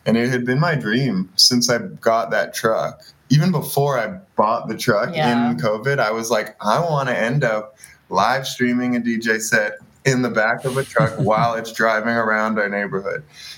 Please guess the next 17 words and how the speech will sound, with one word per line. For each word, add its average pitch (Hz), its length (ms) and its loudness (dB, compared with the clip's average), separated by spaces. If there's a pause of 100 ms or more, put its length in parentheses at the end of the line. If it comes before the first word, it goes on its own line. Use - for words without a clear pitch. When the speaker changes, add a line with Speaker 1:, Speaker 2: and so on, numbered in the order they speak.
(160)
Speaker 1:
And 110 380 0 (220)
eventually 135 680 0
we 120 160 0
got 113 360 0
there. 85 360 -2 (420)
And 117 160 2
then 143 200 2
we 147 100 0
even 123 320 0
did 117 180 0
one 120 200 0
actually 104 480 -2
through 117 760 -2
a 104 380 -2
safari 101 800 0 (340)
in 104 200 0
Florida. 98 580 -2